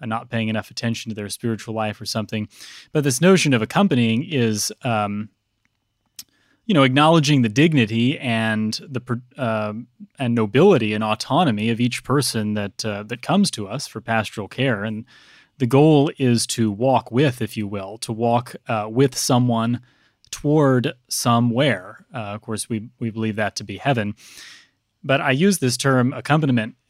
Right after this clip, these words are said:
uh, intentionally because it's, it's not meant, it's, it's meant to be a mutual relationship. It's meant, you know, I, I learn so many things from the people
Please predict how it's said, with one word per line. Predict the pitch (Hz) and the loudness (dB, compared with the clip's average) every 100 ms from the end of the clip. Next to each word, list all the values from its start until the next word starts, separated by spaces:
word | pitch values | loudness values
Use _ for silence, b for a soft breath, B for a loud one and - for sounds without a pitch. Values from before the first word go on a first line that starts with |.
| - | -14
uh, | 117 113 | -12 -10
intentionally | 131 117 196 208 - 131 117 | -10 -2 2 2 2 0 0
because | 107 110 120 | 0 -2 -2
it's, | 113 98 | -4 -8
it's | - 147 - | -8 -8 -2
not | 139 156 | -2 0
meant, | 135 123 120 - | 0 -2 -2 -6
it's, | - 131 - | -8 -8 -4
it's | 175 - | -4 -2
meant | 139 175 202 | 0 2 2
to | - 127 | -2 -4
be | 139 147 117 | 0 2 2
a | |
mutual | 117 127 165 - 123 113 127 - | 0 2 0 -2 -6 -6 -8 -12
relationship. | 131 113 127 175 - 98 - - | -4 0 0 0 -4 -10 -12 -12
It's | 117 - | -12 -6
meant, | 123 127 156 | -2 -2 -4
you | 117 | -8
know, | 107 | -8
I, | 117 - b b | -10 -16 b b
I | - 135 | 0 2
learn | 135 139 143 117 117 127 _ _ _ _ _ _ | 4 6 6 4 2 -2 _ _ _ _ _ _
so | - 156 | -4 0
many | 139 107 | 2 0
things | 147 113 92 98 | 0 -2 -6 -10
from | - 123 107 | -6 -4 -4
the | 104 | -4
people | 120 120 107 101 113 | -4 -2 -4 -6 -12